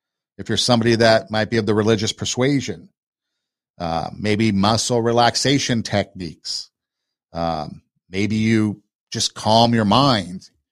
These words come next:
Remember growing up, can't sleep, they tell you to count sheep. But maybe do something in the mind to kinda just relax it. You know, think of your happy place,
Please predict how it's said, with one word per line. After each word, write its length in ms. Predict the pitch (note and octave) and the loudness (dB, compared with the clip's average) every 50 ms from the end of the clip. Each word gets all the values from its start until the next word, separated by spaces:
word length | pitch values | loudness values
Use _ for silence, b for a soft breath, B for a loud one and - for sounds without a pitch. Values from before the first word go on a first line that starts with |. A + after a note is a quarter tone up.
| _ _ _ _ - | _ _ _ _ -2
Remember 160 | A#2+ B2 B2+ | 2 2 2
growing 320 | A2+ G#2+ B2+ B2 A#2+ A#2 | 2 4 4 4 4 4
up, 260 | A#2 B2 C3 - _ _ _ _ | 2 2 0 -2 _ _ _ _
can't 220 | - C#3 C3 A#2+ A2+ | -2 -2 0 0 -2
sleep, 340 | - - B2 B2+ B2+ - - | -2 -2 0 -2 -2 0 0
they 120 | A#2 G#2 | -2 -2
tell 200 | G#2 - A#2+ A#2+ | 0 0 0 2
you 80 | A#2 A#2 | 2 0
to 60 | G2+ | 0
count 300 | - - A#2 A2 A2+ - | 0 -2 -2 -2 -2 -2
sheep. 440 | - - - - A#2+ C3+ D3 - - - _ _ _ _ _ _ _ _ _ _ _ _ _ _ _ _ _ _ _ _ _ _ _ _ _ _ _ _ _ _ _ _ _ _ _ _ _ _ _ _ _ _ _ _ _ _ _ | -2 -2 0 0 0 0 0 -2 -8 -20 _ _ _ _ _ _ _ _ _ _ _ _ _ _ _ _ _ _ _ _ _ _ _ _ _ _ _ _ _ _ _ _ _ _ _ _ _ _ _ _ _ _ _ _ _ _ _
But 240 | _ C3 B2+ B2+ - | _ 0 0 0 -2
maybe 240 | - C#3+ E3 E3+ F3 | 0 0 2 2 4
do 120 | D#3+ E3+ | 2 2
something 640 | D3 - - - D3+ D#3+ D3+ - - G#2+ F#2+ F#2 G2 | 2 2 4 4 2 2 2 0 0 0 2 2 0
in 140 | G#2+ A2 G#2+ | 0 0 2
the 60 | G#2+ | 2
mind 560 | G#2 A2+ C3 B2+ A#2 G#2 F2 D#2+ D#2+ E2+ - _ _ _ _ _ _ | 2 2 2 2 2 0 -2 -6 -10 -16 -18 _ _ _ _ _ _
to 80 | F#2+ | -12
kinda 220 | - - A#2+ A#2+ A2+ | -4 -2 0 0 0
just 200 | A2 G#2 - - | -2 -4 -4 -6
relax 420 | G#2 F#2 F2+ F#2+ A2 A2+ - - | -4 -2 0 0 0 0 -2 -4
it. 160 | F#2 E2 - _ _ - _ _ _ | -8 -8 -12 _ _ -20 _ _ _
You 60 | - | -20
know, 100 | D2+ D#2+ | -20 -10
think 160 | F2+ - D3+ C#3+ | 0 0 2 2
of 60 | B2 | 2
your 80 | B2+ | 0
happy 300 | - - A#2 C3+ - - | -2 -2 -4 -4 -4 -6
place, 520 | F#2+ - - D#2+ D2+ - - - - - | -8 -8 -12 -12 -14 -12 -12 -14 -14 -14